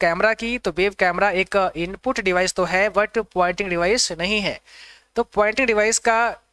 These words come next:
मीन क्या है, मतलब क्या है कि जिस डिवाइस से आप किसी को पॉइंट करें, यानी कि जैसे आप यहाँ पर माउस का कर्सर देख पा रहे हैं, हम यहाँ पर जो भी ऑब्जेक्ट हैं उन पर क्लिक कर पा रहे हैं, तो ये एक प्रकार का पॉइंटिंग डिवाइस हो जाएगा।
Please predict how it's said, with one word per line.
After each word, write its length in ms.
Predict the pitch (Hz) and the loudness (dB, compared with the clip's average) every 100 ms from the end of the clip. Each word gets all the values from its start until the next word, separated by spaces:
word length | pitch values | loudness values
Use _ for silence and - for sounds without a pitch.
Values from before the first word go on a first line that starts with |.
| - | -14
मीन 300 | 170 220 254 | -4 -2 0
क्या 180 | 233 208 | 2 2
है, 200 | 208 226 | 2 0
मतलब 380 | 165 156 226 214 | -2 0 2 4
क्या 160 | 196 | 2
है 200 | 196 214 | 2 0
कि 180 | 226 202 | 0 -4
जिस 460 | 156 233 247 - 247 | -2 0 0 2 0
डिवाइस 640 | 233 - 160 170 202 240 | -2 -2 0 2 2 2
से 200 | - 220 | 2 0
आप 600 | - 170 202 - 214 220 - - - - | 2 2 2 0 0 0 -6 -20 -16 -4
किसी 260 | 214 254 | 0 0
को 180 | 247 254 | 2 0
पॉइंट 500 | - - 196 254 - | 0 0 2 2 -2
करें, 360 | - 180 135 110 | 0 0 0 -4
यानी 280 | 139 185 208 | 0 0 0
कि 180 | - 226 | 0 2
जैसे 240 | 196 220 | 2 2
आप 240 | 175 190 190 | 2 2 2
यहाँ 240 | 175 185 | 2 2
पर 160 | 196 180 | 0 2
माउस 300 | 160 175 - | 2 2 0
का 140 | 180 | -2
कर्सर 360 | - 180 233 214 | 0 0 2 2
देख 180 | 190 - | 0 2
पा 100 | 180 | 2
रहे 140 | 185 | 2
हैं, 160 | 202 202 | 0 0
हम 160 | 180 170 | -2 -2
यहाँ 240 | 160 175 | 0 0
पर 100 | 170 | 0
जो 140 | 160 208 | 0 -2
भी 100 | 226 | 0
ऑब्जेक्ट 460 | 165 165 196 - | 0 0 -2 0
हैं 80 | 202 | -2
उन 100 | 185 | 0
पर 100 | 180 | -4
क्लिक 260 | - 233 - | -2 -2 0
कर 160 | 190 | 0
पा 160 | 170 160 | 2 0
रहे 140 | 156 | 2
हैं, 180 | 185 285 - - - | 0 -2 -6 -20 -12
तो 80 | - | -6
ये 200 | 180 262 | -2 0
एक 160 | 190 180 | 0 -2
प्रकार 320 | 185 175 175 | 0 0 0
का 340 | 190 214 320 - _ _ - | 2 2 0 -6 _ _ -2
पॉइंटिंग 580 | 185 185 180 240 254 | 2 2 0 -4 -4
डिवाइस 580 | 180 160 160 175 - - - | -4 0 2 2 0 -2 -4
हो 100 | 175 | -2
जाएगा। 420 | 147 123 123 | -2 -4 -6